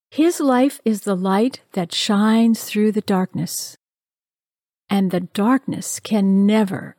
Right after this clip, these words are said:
extinguish it." Now, I want to declare this over you. "Before anything else existed, there was Christ with God.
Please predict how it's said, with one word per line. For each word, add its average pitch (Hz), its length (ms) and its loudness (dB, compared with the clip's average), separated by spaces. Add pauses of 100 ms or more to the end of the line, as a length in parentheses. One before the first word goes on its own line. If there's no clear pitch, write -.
extinguish 208 840 -2
it." - 240 -10 (4000)
Now, 190 280 0
I 214 140 2
want 214 160 4
to 214 80 2
declare 233 440 0
this 202 280 0
over 226 240 2
you. 196 380 -2 (1700)
"Before 196 520 -2
anything 262 400 4
else 262 240 2
existed, 208 600 -4
there 196 180 -2
was 208 200 -4
Christ 196 480 -2
with 233 180 -2
God. 185 400 -2